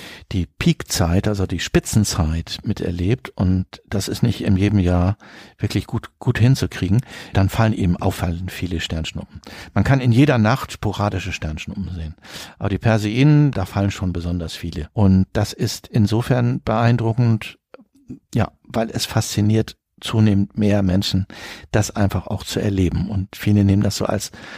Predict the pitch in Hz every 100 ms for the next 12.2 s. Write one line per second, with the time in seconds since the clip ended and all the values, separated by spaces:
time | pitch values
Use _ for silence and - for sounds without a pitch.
0 | - - 123 - 107 104 - 113 101 98
1 | 95 - - 95 - - - - - -
2 | - - 123 123 110 104 - 110 101 104
3 | - 113 104 175 220 _ - - 120 110
4 | 107 - 107 107 - - 113 107 107 -
5 | _ 120 110 120 - 110 107 - 110 104
6 | 101 107 107 110 - 110 - 113 127 127
7 | 107 101 - - 107 104 - 98 - 95
8 | 95 92 - 95 92 92 90 92 - -
9 | - - - - 101 - 104 - 101 90
10 | 90 90 87 85 87 - - - 85 87
11 | 104 - 95 - - 110 117 113 127 127
12 | 127 135